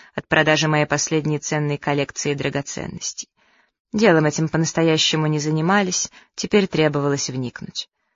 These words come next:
Пусть, наконец, Путятин сам разберется в этой весьма запутанной истории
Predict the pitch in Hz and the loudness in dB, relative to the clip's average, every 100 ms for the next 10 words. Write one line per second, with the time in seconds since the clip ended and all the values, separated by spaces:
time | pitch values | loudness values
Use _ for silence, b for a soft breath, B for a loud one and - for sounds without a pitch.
0 | _ _ - 254 - 156 151 156 147 - | _ _ -4 -2 0 0 2 0 -2 -4
1 | 151 165 - 156 - 170 151 147 143 151 | 0 0 2 -4 2 4 4 0 0 0
2 | 190 - - 160 151 147 143 - 156 156 | 0 -2 -2 -2 0 0 -2 0 0 2
3 | 147 - 143 135 131 - - 185 175 165 | 0 -2 -4 -2 -4 -6 -2 -2 0 -2